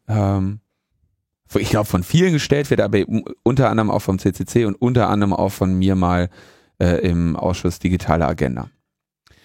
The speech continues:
Der Gedanke ist natürlich, irgendwie einen Mechanismus zu haben, dass diese Spirale der Mehrüberwachung, der Mehrgrundrechtseinschränkungen zu einem Ende kommt.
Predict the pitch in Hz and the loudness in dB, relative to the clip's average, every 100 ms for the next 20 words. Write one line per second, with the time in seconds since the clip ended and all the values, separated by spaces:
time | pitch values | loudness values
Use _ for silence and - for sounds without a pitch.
0 | _ _ _ 101 101 120 185 180 110 123 | _ _ _ 0 2 2 2 0 0 0
1 | 117 - 104 104 120 - - 175 185 170 | -2 0 0 0 -4 -4 0 0 0 0
2 | 143 107 107 104 104 107 156 143 110 - | 0 2 0 0 0 0 0 -2 -2 -2
3 | 101 90 90 131 131 101 - 104 92 92 | 0 2 2 0 0 -2 -2 -2 0 0
4 | 87 87 - _ _ _ _ _ _ - | 0 -4 -10 _ _ _ _ _ _ -4
5 | 104 101 92 98 135 127 113 104 101 98 | 2 4 4 4 4 2 2 4 2 0
6 | 92 95 110 135 123 127 120 127 135 131 | 2 2 4 2 2 2 2 0 0 0
7 | 107 98 95 90 92 95 113 135 143 117 | 2 2 0 -2 0 2 2 2 -2 -4
8 | 123 - 117 - 104 101 - 101 - 101 | -2 -2 -2 -2 -4 -2 -2 -2 -2 -2
9 | 104 117 _ _ _ _ _ _ _ _ | -4 -8 _ _ _ _ _ _ _ _
10 | _ _ _ - - 98 101 151 170 - | _ _ _ -8 -2 0 0 2 0 0
11 | 95 71 - | -2 -2 -8